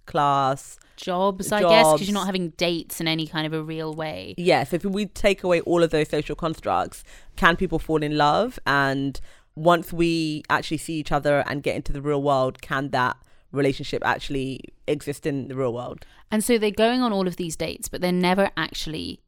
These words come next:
Speaker 2: seeing each other. And this is one thing that I found really interesting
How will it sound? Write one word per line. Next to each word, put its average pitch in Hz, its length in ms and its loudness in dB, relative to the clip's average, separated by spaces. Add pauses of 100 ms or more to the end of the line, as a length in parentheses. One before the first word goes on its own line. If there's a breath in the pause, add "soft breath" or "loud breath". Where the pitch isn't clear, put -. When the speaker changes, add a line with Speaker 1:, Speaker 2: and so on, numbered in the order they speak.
(160)
Speaker 2:
seeing 156 580 0
each - 320 -10
other. 90 280 -6 (520 loud breath)
And 185 240 2
this 262 200 0
is 294 120 -2
one 233 200 0
thing 190 160 -2
that 160 140 -4
I 170 180 0
found 156 320 -6
really 160 340 -4
interesting 156 880 -6